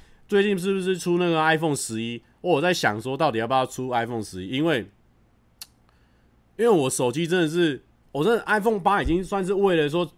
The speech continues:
电量去新买的 iPhone 八咯。然后结果，结果，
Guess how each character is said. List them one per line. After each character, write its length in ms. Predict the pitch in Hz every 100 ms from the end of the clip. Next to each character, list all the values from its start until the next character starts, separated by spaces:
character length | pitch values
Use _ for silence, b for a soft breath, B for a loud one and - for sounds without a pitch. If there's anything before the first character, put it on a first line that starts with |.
| -
电 200 | 185 175
量 200 | 180 156
去 100 | 170
新 300 | - - 143
买 220 | 156 98
的 60 | 110
iPhone 320 | 127 147 139
八 300 | 117 110 107
咯。 200 | 98 95 b b b
然 120 | 151
后 60 | 214
结 160 | 160
果， 320 | 185 160 101 - _ _ _ _ _ _ _ _ _ _ _ _ _ _
结 280 | - 127 170
果， 320 | 185 120 85